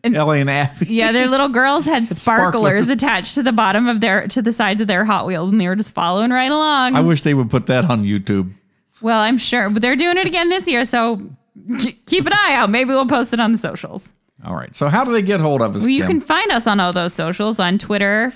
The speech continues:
Speaker 1: um, Facebook, and Instagram. And you can write to us at a lost hour at gmail dot com, or you can just go to an hour of your life dot com and find us there.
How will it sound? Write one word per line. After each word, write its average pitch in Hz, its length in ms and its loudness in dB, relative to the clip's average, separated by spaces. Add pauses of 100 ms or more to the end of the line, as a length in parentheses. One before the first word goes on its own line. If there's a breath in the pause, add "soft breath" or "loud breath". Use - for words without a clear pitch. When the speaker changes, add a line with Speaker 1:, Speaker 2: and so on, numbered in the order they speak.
Speaker 1:
um, 190 400 0
Facebook, 214 540 -4
and 285 100 -2
Instagram. 202 840 0
And 190 340 0
you 214 180 0
can 196 600 0
write 208 260 -2
to 247 140 -2
us 233 160 -4
at 202 220 -2
a 214 180 -2
lost 220 360 -2
hour 208 360 0
at 185 220 -4
gmail 214 540 2
dot 190 240 -2
com, 196 400 0
or 285 420 -2
you 269 220 -2
can 247 220 0
just 214 380 -2
go 190 200 -2
to 214 300 -4
an 196 100 -4
hour 180 240 0
of 208 80 -4
your 220 140 -2
life 320 200 -4
dot - 200 -4
com - 260 -2
and 190 140 0
find 175 180 -2
us 226 80 -6
there. 339 240 -6